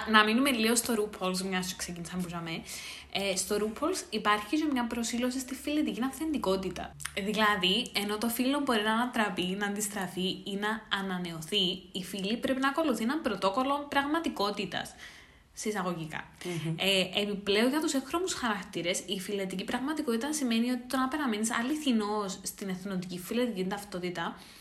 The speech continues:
Speaker 1: ε, μια απέτηση που δεν ισχύει για τους λευκούς και ασιατικούς χαρακτήρες στην παράσταση. Δηλαδή,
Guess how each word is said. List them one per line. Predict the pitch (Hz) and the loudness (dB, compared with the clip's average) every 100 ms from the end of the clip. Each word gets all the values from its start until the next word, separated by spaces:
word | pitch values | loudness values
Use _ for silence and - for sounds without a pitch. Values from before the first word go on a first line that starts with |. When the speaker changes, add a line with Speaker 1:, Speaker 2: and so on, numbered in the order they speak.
| - - - - | -20 -20 -20 -12
Speaker 1:
ε, | - | -4
μια | 214 220 233 | 2 4 4
απέτηση | 233 247 262 262 330 | 4 2 4 2 2
που | - 262 | 2 2
δεν | 269 359 | 4 2
ισχύει | - 320 | 2 2
για | 254 | 2
τους | 214 202 | 2 0
λευκούς | 196 - - 190 185 175 - - - - | -2 -4 -2 2 2 2 -4 -16 -20 -10
και | - | -4
ασιατικούς | 202 208 196 196 208 | -2 0 0 0 -2
χαρακτήρες | - 208 190 - 190 185 | -2 0 -2 -2 -2 -2
στην | 190 | 0
παράσταση. | 180 175 170 - 156 156 | 2 2 2 -2 -6 -6
Δηλαδή, | 175 190 180 180 196 180 | -2 0 2 2 0 -2